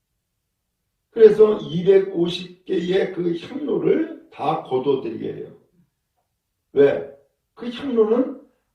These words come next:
어찌하든 간에 하나님 앞에 가져온 것이고 하나님 앞에 바친 거잖아요.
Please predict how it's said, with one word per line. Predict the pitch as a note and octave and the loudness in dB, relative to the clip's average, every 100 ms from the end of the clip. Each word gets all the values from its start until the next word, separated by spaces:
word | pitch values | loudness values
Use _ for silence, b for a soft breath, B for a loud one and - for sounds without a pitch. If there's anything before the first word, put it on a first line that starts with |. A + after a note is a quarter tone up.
| _ - - | _ -8 -2
어찌하든 | - F#3+ - F4 - A3+ | 2 2 0 0 0 2
간에 | A3 F#3+ G3 - | 2 0 -2 -6
하나님 | - B3 A3+ A3 | -8 -6 -4 -2
앞에 | E3 - | -4 -4
가져온 | G3 D3+ D3+ C#3+ | -2 -2 -2 -4
것이고 | C3 - - - - - - _ | -2 -4 0 0 0 -10 -20 _
하나님 | - G#3+ F#3+ | -6 -6 -4
앞에 | D#3 C3+ C3+ | -4 -4 -6
바친 | A#2 G#2 A2 | -8 -12 -10
거잖아요. | - - - - | -10 -10 -14 -20